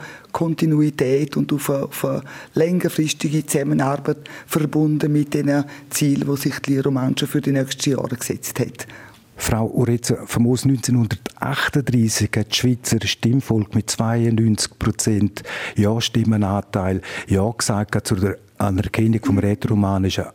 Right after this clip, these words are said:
Speaker 2: als Nationalsprache. Jetzt hat man die letzten Jahre immer wieder können vernehmen, auch von hochkarätigen Politikern, seien es Bundespräsidenten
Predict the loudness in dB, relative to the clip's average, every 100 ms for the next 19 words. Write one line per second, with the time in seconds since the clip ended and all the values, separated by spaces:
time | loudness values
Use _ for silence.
0 | -8 -4 -4 -4 -8 -10 -10 0 0 2
1 | 0 2 2 0 0 0 0 0 -2 0
2 | 0 2 2 2 0 0 2 0 2 2
3 | 2 2 0 0 0 0 0 2 2 2
4 | -4 -10 -4 -4 -2 0 2 0 -2 -2
5 | 0 0 0 -2 -2 0 0 0 -4 -6
6 | -6 -8 -8 -4 -2 0 -2 0 0 2
7 | 0 0 0 0 0 2 0 0 -4